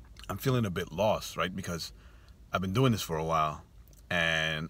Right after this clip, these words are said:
I'm at a place right now where I don't know what's next, right? I don't know if I should just, you know, turn in the mantle, pr-, as, you know, just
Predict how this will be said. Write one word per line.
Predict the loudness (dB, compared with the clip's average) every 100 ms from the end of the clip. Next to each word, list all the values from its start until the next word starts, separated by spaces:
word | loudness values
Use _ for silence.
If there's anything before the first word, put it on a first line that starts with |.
| -2
I'm | 0
at | 0 -4
a |
place | -6 -4 -2 0 0
right | 0 -2 -2
now | -2 -2 -6 -20 -20 -20 -18 -8
where | -2 2 2 0 -6 -20 -20 -20 -12 -6
I | -4
don't | 0 0 0
know | -2
what's | -2 -4 -6
next, | -6 -8 -12 -14 -18 -20 -20 -20 -20 -20 -20 -14 -8
right? | -6 -6
I | -8
don't | -4 -2 -2 -2
know | -2 -2 -2 -6 -12 -20 -20 -20 -20 -20 -14 -10
if | -4 -2
I | -2
should | -4 -4
just, | -2 -2 -6 -10 -16 -20 -20 -20 -20 -20 -20 -20 -20 -10
you | -4
know, | -4 -4 -8
turn | -8 -4 -2
in | 0 0
the |
mantle, | -2 -4 -6 -8 -10 -12 -12 -12
pr-, | -6
as, | -4 -4 -8 -8
you | -6
know, | -6 -8 -14 -20 -20 -20 -16
just | -14 -14